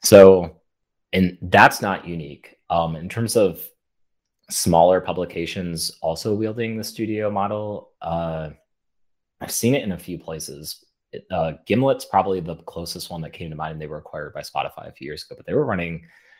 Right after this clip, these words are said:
Gimlet Studio, um, which was producing podcasts for Microsoft and Whole Foods, and they were all journalists working on those podcasts. Um, I think they, uh, they did have,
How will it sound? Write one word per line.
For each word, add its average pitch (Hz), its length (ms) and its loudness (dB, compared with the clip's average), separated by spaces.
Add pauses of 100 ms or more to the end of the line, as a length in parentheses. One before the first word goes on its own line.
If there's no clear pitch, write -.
(200)
Gimlet 98 280 6
Studio, 87 640 -8 (580)
um, 80 540 -2 (120)
which 85 400 -6
was 82 200 -6
producing 82 420 -6
podcasts 80 640 -6
for 73 360 -6
Microsoft 78 680 -6
and 71 120 -14
Whole 85 200 -8
Foods, 73 480 -10
and 64 280 -16 (600)
they - 140 0
were 85 120 6
all 95 120 12
journalists 90 460 -2
working 82 240 -12
on 85 100 -8
those 82 160 -10
podcasts. - 720 -8
Um, 73 360 -8
I - 60 -18
think 104 260 -6
they, 92 500 2 (460)
uh, 78 540 -2 (180)
they 87 220 -6
did 87 160 -2
have, 80 440 -6